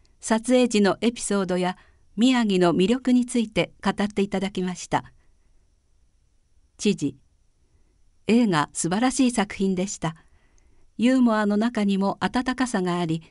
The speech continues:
心に響くものがたくさんありました。井上さん、映画では震災やコロナ禍、空き家問題など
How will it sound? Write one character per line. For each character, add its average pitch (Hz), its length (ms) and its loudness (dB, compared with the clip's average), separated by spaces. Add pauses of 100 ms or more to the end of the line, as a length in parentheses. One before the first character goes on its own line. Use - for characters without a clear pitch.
(280)
心 226 380 2
に 190 100 2
響 202 280 0
く 196 100 -2
も 185 140 0
の 175 100 2
が 170 120 2
た 170 120 -2
く - 80 -14
さ 247 160 0
ん 247 60 2
あ 226 80 0
り 220 100 -2
ま 220 140 -2
し - 100 -14
た。 - 180 -8 (1500)
井 180 100 2
上 180 320 0
さ 156 220 -4
ん、 139 200 -8 (1200)
映 254 180 4
画 208 160 2
で 180 80 2
は 180 220 2 (200)
震 233 280 2
災 214 300 -2
や 202 120 -2
コ 190 140 -4
ロ 196 100 -2
ナ 185 160 -4
禍、 - 220 -4 (300)
空 190 120 0
き 233 140 0
家 233 100 4
問 226 240 4
題 180 220 -2
な 165 120 -2
ど 165 180 -4